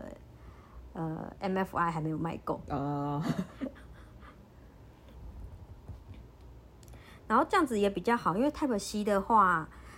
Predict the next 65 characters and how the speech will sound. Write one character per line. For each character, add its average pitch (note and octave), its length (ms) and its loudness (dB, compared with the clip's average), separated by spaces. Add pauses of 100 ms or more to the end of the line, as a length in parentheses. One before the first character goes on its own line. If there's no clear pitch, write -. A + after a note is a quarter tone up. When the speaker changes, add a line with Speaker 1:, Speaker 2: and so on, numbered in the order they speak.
(100)
Speaker 1:
呃， E3+ 260 2
以 F3+ 120 2
后 B3+ 120 8
出 B3+ 160 2
去 C4+ 140 6
旅 G3+ 120 4
行 F3 200 0
的 E3 120 2
时 E3 140 -4
候， E3 340 0 (720)
像 C#4+ 180 6
我 A3+ 100 8
自 B3+ 140 0
己 A#3 120 6
出 A3 180 2
去 A3+ 140 4
旅 F3 100 4
行， E3 120 0
因 - 20 4
为 B3 60 8
我 G#3 40 6
手 F3 120 0
上 F#3+ 180 2
带 F#3+ 180 6 (160)
iPhone E3+ 200 0
嘛， - 220 -4
那 G#3 120 2
我 G3 40 4
出 F#3+ 120 0
去 A3 100 4
旅 F#3 100 4
行 E3+ 180 -2
的 E3 60 -4
时 E3 80 -4
候， F3+ 60 2
我 F3 80 4
要 F#3+ 60 4
带 F#3+ 260 2
一 - 120 -2
条 D#3 460 -2 (460)
for E3+ 160 4
行 F#3 180 0
动 A3 140 6
电 G#3 160 4
源 D#3+ 260 0
的 D3+ 480 -2
Type F3 220 -2
C F3+ 140 -6
to E3 120 -6
Type D#3+ 280 -4
C， D#3+ 280 -8 (180)
Speaker 2:
嗯。 E3+ 180 -4 (800)
Speaker 1:
然 F3 100 -4
后 G#3+ 160 6
再 G3+ 180 4
一 G#3 100 4
条 E3 460 0 (400)
充 B3 400 8
手 G3+ 240 4
机 G3+ 220 -4
用 G#3+ 140 6
的 F3 100 2
Type G3+ 280 2
C F3+ 260 -2
to D#3+ 520 0